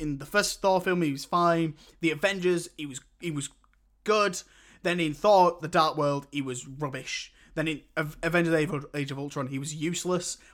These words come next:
Then this movie comes around, no one cares about Thor. And then at the end of this movie,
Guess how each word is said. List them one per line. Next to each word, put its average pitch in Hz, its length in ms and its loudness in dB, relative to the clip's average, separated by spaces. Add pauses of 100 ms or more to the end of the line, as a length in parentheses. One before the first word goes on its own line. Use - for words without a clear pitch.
Then 165 220 0
this 214 200 2
movie 208 220 -2
comes 175 260 -2
around, 147 360 0
no 190 100 6
one 180 220 0
cares 156 340 -4
about 139 220 -6
Thor. 120 460 -8 (420)
And 151 160 0
then 165 240 2
at 156 140 -6
the 175 100 6
end 196 100 4
of 180 80 0
this 170 160 -2
movie, 143 440 -2